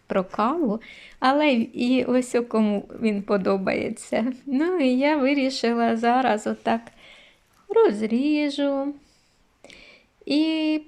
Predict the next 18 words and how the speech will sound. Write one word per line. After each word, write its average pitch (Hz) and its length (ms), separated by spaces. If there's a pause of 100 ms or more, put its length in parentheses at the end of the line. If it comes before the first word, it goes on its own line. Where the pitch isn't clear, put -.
(320)
якусь 269 640
їй 269 240
зроблю 254 580
жилеточку. 220 920
Дуже 320 440
їй 277 260
подобається. 196 1500
Ну, 240 140
це 240 280
з-, 233 380 (560)
я 247 180
в 269 100
шоці, 214 640
звичайно, 220 840
дивіться. 233 760 (200)
Ой, 277 320 (440)
ой. 277 360 (2500)
Оце 233 340